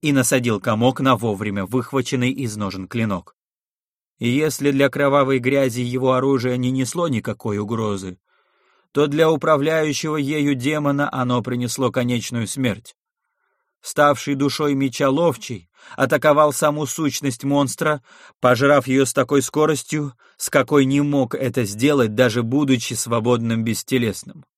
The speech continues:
«Вот теперь все», объявил Кайфат, пряча меч обратно в ножны. И решительно, растерев ладони,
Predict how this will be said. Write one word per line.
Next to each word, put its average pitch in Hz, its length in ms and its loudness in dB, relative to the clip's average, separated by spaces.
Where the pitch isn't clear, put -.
«Вот 110 380 2
теперь 104 460 -4
все», 85 440 -14
объявил 101 580 -6
Кайфат, 110 640 -6
пряча 107 460 -2
меч 120 320 -2
обратно 101 560 -6
в 95 80 -14
ножны. 95 440 -10
И 113 120 -4
решительно, 170 680 -2
растерев 120 500 -4
ладони, 135 600 -2